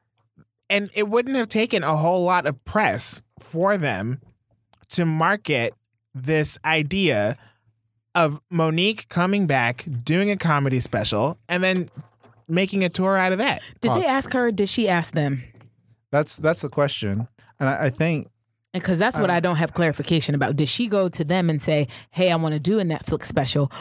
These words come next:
Speaker 2: or did Netflix come to her?
Speaker 3: What would the difference
Speaker 1: Netflix,
Speaker 3: be?
Speaker 1: Netflix isn't s-, n-, the way that the story is being told, and Netflix isn't refuting this, is that they came to Monique and offered her a chance to do a comedy special.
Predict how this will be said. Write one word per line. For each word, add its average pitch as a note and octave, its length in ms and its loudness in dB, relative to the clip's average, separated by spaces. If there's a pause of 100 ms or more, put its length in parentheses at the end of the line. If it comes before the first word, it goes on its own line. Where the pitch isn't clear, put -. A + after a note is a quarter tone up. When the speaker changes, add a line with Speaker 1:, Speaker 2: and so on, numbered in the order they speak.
(140)
Speaker 2:
or E3+ 80 2
did F3+ 160 0
Netflix F3 520 -2
come D3+ 220 0
to G2+ 100 -2
her? - 280 -6
Speaker 3:
What D3 140 0
would G3+ 140 2
the - 40 0
difference A#3 340 0
Speaker 1:
Netflix, B2 40 -6
Speaker 3:
be? A2+ 320 0
Speaker 1:
Netflix F#3 600 0
isn't D3+ 400 0
s-, - 160 2 (220)
n-, C3+ 180 -4 (340)
the D#3+ 180 -4
way F#3+ 180 2
that G#3 140 -2
the D#3+ 80 -4
story E3 320 0
is D#3+ 80 -4
being D#3+ 260 0
told, C#3+ 200 2
and C3+ 100 0
Netflix C#3+ 400 -2
isn't C3+ 360 0 (420)
refuting D#3+ 460 0
this, A#2+ 180 0
is C3+ 180 -2
that B2+ 260 0 (340)
they E3+ 180 2
came E3+ 280 0
to D3 120 0
Monique C#3+ 480 0
and D3 140 0
offered C#3 380 0
her C#3+ 260 2
a B2+ 60 -2
chance C#3 320 0
to C3+ 60 0
do C3 180 0
a A#2+ 40 -2
comedy D#3+ 440 2
special. F#2+ 540 0